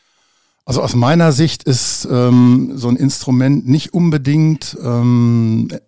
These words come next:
ist es zu einem solchen Instrument nicht unbedingt erforderlich, äh, verstärkt Personal einzusetzen, sondern tatsächlich aus den,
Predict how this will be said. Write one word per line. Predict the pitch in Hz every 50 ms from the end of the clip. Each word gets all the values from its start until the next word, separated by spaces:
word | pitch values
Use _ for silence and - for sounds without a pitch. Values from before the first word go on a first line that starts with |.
| _ _ _
ist | - 123 117
es | 135 - - - -
zu | - - 240 -
einem | - 120 101 101 104 101
solchen | 98 104 110 117 - 135 123
Instrument | 120 117 - - 110 110 120 123
nicht | 131 117 -
unbedingt | - 135 131 123 117 117 127 131 127 123 -
erforderlich, | - 110 101 - - 113 117 120 113 113 113 113 110 - - -
äh, | 135 113 107
verstärkt | 107 - 104 - - - 113 113 - -
Personal | - 110 101 107 101 101 101 98
einzusetzen, | 95 104 131 170 180 - 170 151 139 156 151 - - - 160 151
sondern | 123 110 110 120 123 120 107
tatsächlich | - 110 - - - 117 - - 117 117 110 - _ - - - - - - - - - - -
aus | - 113 - - -
den, | - 120 117 120 120 120 117 117 120